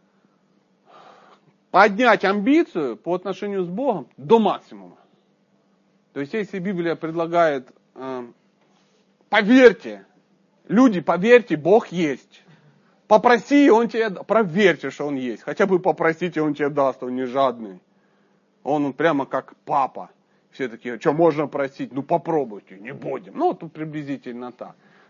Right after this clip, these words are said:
То, э, Бхагавад-гита пытается амбицию по отношению с Богом поднять откуда-то. И, ну, куда-то вообще, поднебесно. Говорят: «У вас есть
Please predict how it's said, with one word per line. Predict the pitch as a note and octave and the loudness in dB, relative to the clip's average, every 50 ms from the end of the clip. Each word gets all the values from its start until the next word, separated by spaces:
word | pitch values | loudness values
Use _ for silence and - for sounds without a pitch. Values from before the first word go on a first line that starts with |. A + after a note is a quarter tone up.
| _ _ _ | _ _ _
То, | - F#3+ G#3 G#3+ G#3+ G#3 - _ | -4 -2 -2 -2 -4 -6 -10 _
э, | - G3 G3 G3 G3 G3 F#3+ F#3+ F#3+ | -10 -8 -6 -6 -4 -4 -4 -6 -6
Бхагавад-гита | F#3 F#3+ G3 A3+ A#3+ A#3+ B3+ D#4+ F4 - - | -8 -10 -10 -10 -12 -10 -10 -10 -10 -8 -10
пытается | G3+ - G3 F#3 - A3+ B3+ C4+ C#4 A#3 - - A3+ A3 G#3+ - _ _ _ _ | -10 -10 -10 -8 -6 -4 -4 -4 -4 -6 -8 -10 -10 -10 -10 -12 _ _ _ _
амбицию | - - F#3 F#3 F3 F#3 B3+ C#4 C#4 - A3 G3 F#3+ F#3 E3 D3+ C#3 _ _ _ _ | -12 -8 -8 -6 -4 -4 -4 -4 -4 -4 -4 -2 -2 -2 -4 -6 -12 _ _ _ _
по | - D3+ | -8 -8
отношению | F3 - F3+ F3+ - F#3+ G3 F#3+ | -8 -8 -10 -10 -8 -8 -8 -6
с | F#3 | -6
Богом | G3+ C4 B3+ G#3 | -6 -4 -4 -4
поднять | E3+ - F3+ F3 F3+ A3 G#3+ F#3 - - _ _ _ _ _ _ _ _ _ - | -4 -4 -4 -4 -2 -2 -4 -4 -6 -10 _ _ _ _ _ _ _ _ _ -20
откуда-то. | - - - F3 E3 C3 B2 G#2 - G#2 | -20 -12 -8 -8 -6 -6 -8 -10 -12 -12
И, | G#2 A2+ C3+ D3+ D3+ C3+ | -12 -10 -8 -8 -8 -8
ну, | F3 A3 G#3+ D#3 | -8 -10 -10 -12
куда-то | - - - F3 E3 C3+ E3+ D#3 C3+ A#2+ A#2 | -12 -14 -14 -12 -6 -2 -2 0 -2 -2 -4
вообще, | A2+ A#2+ B2 - - A#2+ | -10 -12 -12 -10 -12 -10
поднебесно. | - - B2+ C#3 C3+ D3+ D3 C3+ C3+ A#2 A2 - A2+ | -8 -10 -10 -10 -10 -12 -12 -10 -10 -12 -12 -14 -18
Говорят: | A2+ A#2+ A#2+ A2 G#2+ _ C#3 | -16 -16 -14 -16 -16 _ -20
«У | |
вас | C3+ B2+ C3+ D3+ D#3+ E3 D#3 - - | -20 -16 -14 -12 -12 -12 -14 -18 -14
есть | D3+ D#3+ D#3+ D3+ - | -10 -10 -10 -10 -12